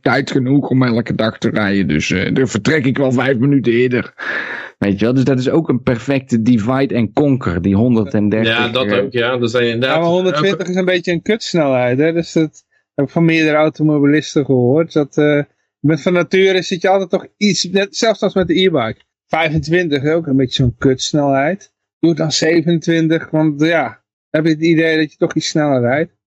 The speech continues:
Speaker 3: Weet
Speaker 1: Ja,
Speaker 3: je
Speaker 1: maar
Speaker 3: wel?
Speaker 1: met honderddertig dan toch ook, Johan? Of ligt het aan mij?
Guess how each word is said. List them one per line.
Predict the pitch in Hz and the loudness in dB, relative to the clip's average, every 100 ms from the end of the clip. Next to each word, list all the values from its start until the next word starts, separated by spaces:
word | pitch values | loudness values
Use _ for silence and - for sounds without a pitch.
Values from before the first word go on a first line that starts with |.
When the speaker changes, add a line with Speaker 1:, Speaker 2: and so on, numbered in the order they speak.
| _ | _
Speaker 3:
Weet | 135 147 | -4 0
Speaker 1:
Ja, | 139 | 2
Speaker 3:
je | 98 | 2
Speaker 1:
maar | 101 107 | 2 2
Speaker 3:
wel? | 104 | 2
Speaker 1:
met | 110 | 2
honderddertig | 104 117 104 104 113 104 | 2 2 2 2 0 0
dan | 98 101 | 0 0
toch | 98 | 0
ook, | 113 117 | 0 0
Johan? | 87 87 101 | 0 0 0
Of | 123 104 | 0 0
ligt | 110 104 | 0 0
het | 98 | 0
aan | 107 107 | 0 -2
mij? | 110 | -2